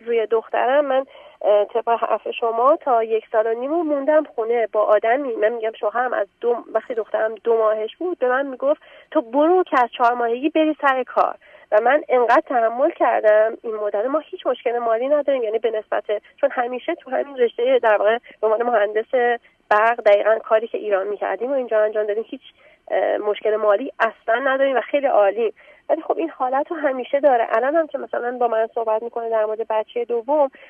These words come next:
میگه که خب، مثلاً بذار، مثلاً این هدفش اینه، میگه که مثلاً الان، مثلاً بدهی وام خونمون مثلاً فلان قدره، بیا اینقدر، تا اینقدر برسونیمش، بعداً تو برو، چون تو حامله می‌شی، بعد یه سال، دو سال می‌خوای سر کار نری. اه، یعنی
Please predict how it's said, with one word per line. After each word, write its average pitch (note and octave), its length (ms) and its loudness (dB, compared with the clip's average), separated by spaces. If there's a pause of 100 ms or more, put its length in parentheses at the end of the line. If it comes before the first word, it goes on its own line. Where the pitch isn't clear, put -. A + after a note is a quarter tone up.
(160)
میگه B3 200 -10
که D#4 140 -4
خب، C4+ 300 2
مثلاً A#3 460 -2
بذار، C#4+ 260 4 (240)
مثلاً - 160 -6
این - 160 2 (180)
هدفش A#3+ 560 0
اینه، A#3+ 200 -2
میگه A3 220 0
که C4+ 200 0 (240)
مثلاً A#3 500 2
الان، A3 280 4 (100)
مثلاً G#3+ 300 0 (180)
بدهی A3 400 2
وام G#3+ 300 0
خونمون A3 560 -2
مثلاً G3+ 280 0
فلان G#3+ 340 -2
قدره، G3+ 320 0
بیا D4 280 2
اینقدر، A#3+ 340 0 (160)
تا A3+ 140 0
اینقدر G#3+ 500 0
برسونیمش، B3 720 0 (160)
بعداً A#3+ 400 4
تو G#3+ 80 0
برو، G3 380 0 (260)
چون A#3+ 140 -2
تو A#3+ 100 -4
حامله A3 440 4
می‌شی، B3+ 260 -6
بعد A3 220 4
یه A3+ 160 2
سال، A#3 100 4
دو A3+ 180 -2
سال A3 160 0
می‌خوای A3 280 -6
سر G#3+ 180 -2
کار G#3 240 -4
نری. B3 340 -4 (520)
اه، G3 300 0
یعنی A3+ 180 2